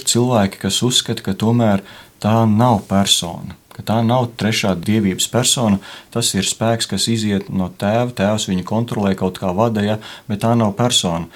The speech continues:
Nu, viens, viens ir tas, ko, ko jau tu pieminēji, ja?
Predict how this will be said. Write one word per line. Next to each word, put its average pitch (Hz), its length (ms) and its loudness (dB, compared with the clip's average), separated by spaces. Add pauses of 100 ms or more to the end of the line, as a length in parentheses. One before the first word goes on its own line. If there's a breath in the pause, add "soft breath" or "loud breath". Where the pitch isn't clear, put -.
(280 loud breath)
Nu, 107 100 2
viens, 139 320 2
viens 127 240 0
ir 123 80 -4
tas, 120 240 -2
ko, 107 240 0
ko 107 160 0
jau 101 320 0
tu 98 240 -4
pieminēji, 104 640 2
ja? 107 140 -2